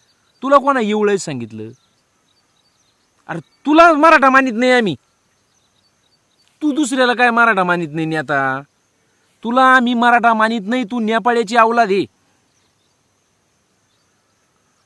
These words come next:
आलं का ध्यानात तुझ्या? तुझे नाव सुरी घेतं का कोणी? तुला म्हणतं का कोणी डॅश, डॅश, डॅश, डॅश?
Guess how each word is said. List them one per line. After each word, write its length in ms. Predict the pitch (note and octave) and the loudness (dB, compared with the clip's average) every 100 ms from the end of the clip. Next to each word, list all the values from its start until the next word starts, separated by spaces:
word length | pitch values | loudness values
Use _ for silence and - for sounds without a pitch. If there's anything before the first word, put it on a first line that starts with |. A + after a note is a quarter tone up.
| _ - | _ -2
आलं 200 | G#3 B3 | -2 0
का 80 | A3+ | -2
ध्यानात 280 | F3 F3 D#3+ | -2 -4 -4
तुझ्या? 240 | G3 G#3+ C#4 _ _ _ _ _ _ _ _ _ _ _ _ _ _ _ _ _ _ _ _ _ _ _ _ - | -4 -4 -8 _ _ _ _ _ _ _ _ _ _ _ _ _ _ _ _ _ _ _ _ _ _ _ _ -12
तुझे 160 | B3 A#3 | -6 -4
नाव 360 | E3 G3 C4 | 0 4 4
सुरी 220 | G#3+ C4 A#3 | 4 -2 -2
घेतं 260 | F3 G3+ | -2 -2
का 100 | B3 | -2
कोणी? 320 | A3+ B3 F3 A2 _ _ _ _ _ _ _ _ A#3 | -2 -2 -4 -8 _ _ _ _ _ _ _ _ -6
तुला 140 | A#3 | -2
म्हणतं 320 | F#3 G3+ C#4 | 0 0 0
का 100 | C4 | -2
कोणी 240 | A3+ C4 G3+ | -2 -4 -2
डॅश, 260 | F#3 E3+ | -2 -2
डॅश, 180 | D#3+ F3+ | -2 -4
डॅश, 200 | D3+ F3+ | -2 -4
डॅश? 300 | D#3 F3+ E3 | -4 -6 -6